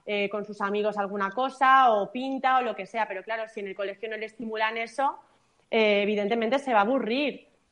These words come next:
Eh, es que a mí me pasó, por ejemplo, yo soy artista y en el colegio me aburría soberanamente. Eh, entonces, claro, y, y como yo, muchísimas personas, ¿no? que no conectaron con sus dones en el colegio. Entonces, no creo que sea el problema de tu hijo.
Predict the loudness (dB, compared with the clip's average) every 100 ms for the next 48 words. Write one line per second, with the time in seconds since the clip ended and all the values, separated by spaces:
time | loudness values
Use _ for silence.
0 | _ 0 2 2 2 2 0 -2 -2 0
1 | 0 4 2 2 0 0 -2 -2 -2 0
2 | -2 0 2 2 0 0 4 4 2 -4
3 | -4 -6 -6 -6 -8 -12 -12 -8 -2 -2
4 | -2 -6 -4 -2 -4 -4 -6 -4 -6 -8
5 | _ _ _ -6 -2 0 2 0 -2 -4
6 | -4 -4 -4 -4 -4 -6 2 4 4 2
7 | 0 -4 -4 -4 -4 -2 0 2 2 2
8 | -2 -4 -2 -2 0 -2 0 0 0 -2
9 | -2 -2 -2 -4 -4 -4 -2 -2 -2 -6
10 | -6 -6 -6 -8 -10 -10 -2 2 2 2
11 | 0 0 -4 _ _ 0 2 4 2 4
12 | 6 6 4 2 0 0 -2 -2 -2 -2
13 | -2 -4 -6 -4 -2 -2 -4 -8 -10